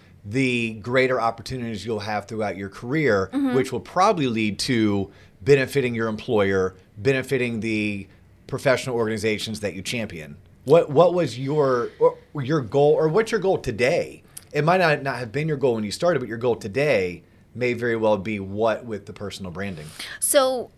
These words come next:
Speaker 2: one of the things, the, it started off, the main goal was because there was really no one out there that looked like me.
Speaker 1: Okay.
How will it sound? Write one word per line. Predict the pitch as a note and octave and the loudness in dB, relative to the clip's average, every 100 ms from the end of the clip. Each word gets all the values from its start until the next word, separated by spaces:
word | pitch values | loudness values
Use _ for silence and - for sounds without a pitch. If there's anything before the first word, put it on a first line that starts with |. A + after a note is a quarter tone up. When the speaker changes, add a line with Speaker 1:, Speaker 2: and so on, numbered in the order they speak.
| _ - | _ -10
Speaker 2:
one | A#3+ G3+ C#4 G4 | -8 0 2 2
of | |
the | F#4 | 0
things, | - - A#3+ A#3+ A#3+ A3 | -4 -4 -2 -2 -6 -8
the, | A3+ A3+ A3+ - | -2 -2 0 -2
it | D4+ | -2
started | - - B3 C4+ B3+ | -4 4 6 6 6
off, | F#3+ A#3 | 4 4
the | A3+ | -2
main | G3+ F#3 G3+ | -4 -4 -4
goal | A3 A#3 | -2 -2
was | G#3+ G3 | -4 -6
because | G#3+ A3+ G#3 | -8 -6 -4
there | A3+ | -4
was | A3+ G#3+ | -4 -4
really | C4 D#4 | -4 -2
no | C#4+ G3+ | -2 0
one | G#3+ G#3+ - | 0 -2 0
out | E3+ F3 | -2 0
there | A3 G#3+ A3+ B3 - - - | -2 0 0 -4 -16 -16 -6
that | A3 | -6
looked | F#3+ G3 G3+ - | -4 -8 -8 -10
like | F3 - | -12 -12
me. | D#3 - - - - - - | -14 -14 -18 -20 -20 -6 0
Speaker 1:
Okay. | D#3+ C#3+ F#3 | 6 6 6